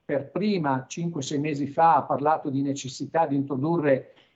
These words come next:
il tetto al prezzo del gas, di fare gli acquisti comuni del gas,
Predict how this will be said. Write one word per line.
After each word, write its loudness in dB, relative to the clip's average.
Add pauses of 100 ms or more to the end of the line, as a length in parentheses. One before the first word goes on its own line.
(100)
il -6
tetto 0
al 0
prezzo -2
del 0
gas, 4
di -4
fare -2
gli -2
acquisti -4
comuni -4
del 0
gas, 4